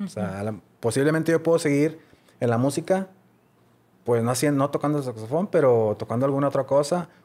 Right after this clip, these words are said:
Speaker 1: o estando de atrás produciendo o algo.
Speaker 2: Ujú.
Speaker 1: O sea,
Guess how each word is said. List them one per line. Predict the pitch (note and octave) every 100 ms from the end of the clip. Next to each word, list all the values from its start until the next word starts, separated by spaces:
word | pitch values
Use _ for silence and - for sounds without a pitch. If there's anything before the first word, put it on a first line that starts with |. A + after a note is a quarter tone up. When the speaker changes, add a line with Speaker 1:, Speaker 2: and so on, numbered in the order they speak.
| _
Speaker 1:
o | A#2+
estando | G#2+ - A2 C3+ G#2
de | A2
atrás | G#2 A2 B2 D#3
produciendo | C#3 A2+ G#2 B2 D3+ D#3
o | C3
algo. | F3+ A3+ - -
Speaker 2:
Ujú. | G3+ F3+
Speaker 1:
O |
sea, | A#2 A#2 A2+ -